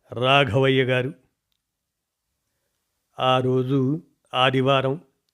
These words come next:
సాయంత్రం అలా షికారుకు వెళ్ళిన భరద్వాజ దంపతులకు అక్కడ పార్కులో ఆడుకుంటున్న పిల్లలు కనిపించారు.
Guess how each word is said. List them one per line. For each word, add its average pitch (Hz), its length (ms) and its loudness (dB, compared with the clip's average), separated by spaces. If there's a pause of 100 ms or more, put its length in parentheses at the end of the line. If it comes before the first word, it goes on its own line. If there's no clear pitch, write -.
(640)
సాయంత్రం 151 800 0 (520)
అలా 139 220 2
షికారుకు 180 600 0
వెళ్ళిన 135 260 0
భరద్వాజ 143 680 0
దంపతులకు 123 880 -8 (840)
అక్కడ 143 360 0
పార్కులో 151 680 2
ఆడుకుంటున్న 139 920 0 (760)
పిల్లలు 135 360 0
కనిపించారు. 127 760 -4